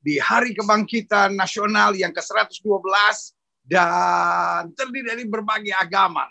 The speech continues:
Luar biasa. Jadi semangat Indonesia yang pertama, semangat kesatuan. Semangat Indonesia, semangat kasih.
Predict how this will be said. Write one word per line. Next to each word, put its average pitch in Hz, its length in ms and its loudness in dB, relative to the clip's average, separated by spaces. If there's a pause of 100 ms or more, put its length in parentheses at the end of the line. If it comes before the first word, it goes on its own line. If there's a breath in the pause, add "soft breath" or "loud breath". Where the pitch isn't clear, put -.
Luar 220 480 -6
biasa. 151 400 -2 (480)
Jadi 180 320 -6
semangat 214 560 0
Indonesia 202 480 0
yang 185 80 -4
pertama, 185 480 0
semangat 175 560 -4
kesatuan. 151 480 -6 (320)
Semangat 196 480 -4
Indonesia, 202 640 0
semangat 180 480 -4
kasih. - 400 -6